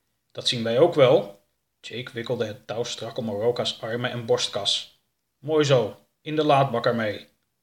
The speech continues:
"Yes, sir." "Oef, hij is zwaarder dan hij eruit ziet, sir," zei Jake, terwijl hij een tegenspartelende Oroka in de laadbak van de pick-up truck probeerde te tillen. "Laat zien dat je een man bent, Jake. Kom aan."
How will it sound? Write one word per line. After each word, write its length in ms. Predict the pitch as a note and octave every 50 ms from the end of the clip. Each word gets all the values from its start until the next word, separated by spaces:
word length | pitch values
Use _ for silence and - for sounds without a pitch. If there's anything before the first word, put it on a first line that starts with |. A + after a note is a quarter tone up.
| _ _ _
"Yes, 200 | - C3 C3+ -
sir." 380 | - A#3 A#3+ F#3+ A2 - - - _ _ _ _ _ _ _ _ _ _ _ _ _ _ _ _ _ -
"Oef, 380 | C4 B3 - - - - - _ _ _ _ _ _
hij 160 | - A#2+ A#2
is 140 | A#2 - -
zwaarder 360 | - E3 F3 F3+ F3 E3+ D3+
dan 120 | D#3 E3
hij 160 | D#3+ D#3 D#3+ D#3+
eruit 300 | D#3 D#3+ G3 A#3+ A3+ -
ziet, 200 | A#3 F3 C3+ -
sir," 440 | - - B2+ D#3+ A3 A#3+ - - _ _ _ _ _ _ _
zei 260 | - - - A#2 G#2+
Jake, 380 | A2 - B2 A#2 A2+ A2+ - - - _ _ _
terwijl 220 | _ - A#2 A2+ A2+
hij 140 | A#2 A2+ A2+
een 160 | A2 A2 -
tegenspartelende 960 | C#3 C3 C3 B2+ C3+ - - - - A#2 - - B2+ A#2 A#2 A#2 A#2 A#2 G2+
Oroka 640 | A#2+ A2+ A2+ A2+ A#2+ B2+ C3 C#3 B2 C3 C3 - _ _ _
in 120 | _ C3+ A#2+
de 100 | A2 G#2+
laadbak 460 | G#2+ A2+ A#2 A#2+ - - A#2 A#2 -
van 160 | - B2 A#2+
de 60 | A#2
pick-up 380 | - - C#3 C3+ D3+ C#3 C3+ -
truck 220 | - A#2+ A2+ -
probeerde 400 | - A#2+ A2 A2+ A2+ G#2+ G#2+ A2
te 160 | - A2+ -
tillen. 320 | - B2 A#2 G#2 G#2 G#2 - _ _ _ _ _ _ _ _ _ _ _ _ _
"Laat 180 | - C3+ C3+ -
zien 180 | - D3+ D#3 C#3+
dat 160 | C#3 C3+ C#3
je 60 | D#3
een 100 | C#3+ C#3+
man 200 | C#3+ D3 D3+ D3
bent, 240 | C3+ C3+ C3 C3 -
Jake. 360 | B2 A#2+ C#3 D3+ - - - _ _ _
Kom 160 | - D3+ D3+
aan." 380 | C#3 C3+ B2+ A#2 A2 A2+ -